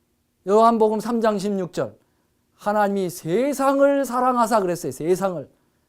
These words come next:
어떤 한 교파를 사랑하는 것도 아니고 한 민족을 사랑하는 것도 아닙니다. 기독교는 온 우주적 종교입니다. 이것은 세계 종교입니다. 그렇기 때문에 보편성이 있어야 되죠.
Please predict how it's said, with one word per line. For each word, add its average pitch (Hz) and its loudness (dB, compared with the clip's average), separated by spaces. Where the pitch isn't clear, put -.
어떤 226 0
한 262 -6
교파를 226 0
사랑하는 233 0
것도 226 0
아니고 226 -2
한 240 -4
민족을 233 0
사랑하는 220 0
것도 220 -2
아닙니다. 185 -4
기독교는 247 0
온 226 2
우주적 220 -2
종교입니다. 151 -2
이것은 196 -4
세계 202 0
종교입니다. 165 -2
그렇기 233 -2
때문에 240 -2
보편성이 240 0
있어야 190 -2
되죠. 156 -4